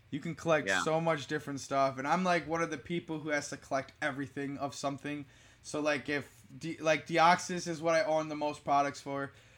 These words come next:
Speaker 1: Um, as you can see behind me, uh, that's the
Speaker 2: <laughs> Yeah, I do.
Speaker 1: pre-release Deoxys poster for Storefronts.
Speaker 2: Dope.
Speaker 1: Um,
Speaker 2: That's
Speaker 1: pretty,
Speaker 2: so
Speaker 1: pretty
Speaker 2: cool.
Speaker 1: ra-, rare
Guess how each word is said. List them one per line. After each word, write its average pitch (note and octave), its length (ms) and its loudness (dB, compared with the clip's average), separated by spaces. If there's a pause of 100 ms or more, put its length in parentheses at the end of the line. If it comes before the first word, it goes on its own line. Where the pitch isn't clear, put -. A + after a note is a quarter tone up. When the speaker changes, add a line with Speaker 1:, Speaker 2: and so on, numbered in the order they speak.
(120)
Speaker 1:
Um, C#3 500 4
as C#3 200 2
you C#3 60 -2
can C3+ 160 -4
see D3 160 -2
behind C#3 420 -2
me, D3 280 -8 (200)
uh, B2+ 300 -2
that's B2+ 260 -8
the B2 440 -4 (120)
Speaker 2:
<laughs> - 0 -
Yeah, D#3+ 140 0
I C3+ 100 4
do. D3+ 300 2
Speaker 1:
pre-release D#3 400 -2
Deoxys C#3+ 680 -2
poster C#3+ 400 -6
for C#3 160 -10
Storefronts. C#3 720 -6
Speaker 2:
Dope. F#2+ 280 2 (280)
Speaker 1:
Um, C#3 420 -2
Speaker 2:
That's A#2+ 180 4
Speaker 1:
pretty, F3 120 6
Speaker 2:
so - 60 2
Speaker 1:
pretty E3 220 2
Speaker 2:
cool. D#3 220 2
Speaker 1:
ra-, D#3 220 2
rare C#3+ 500 2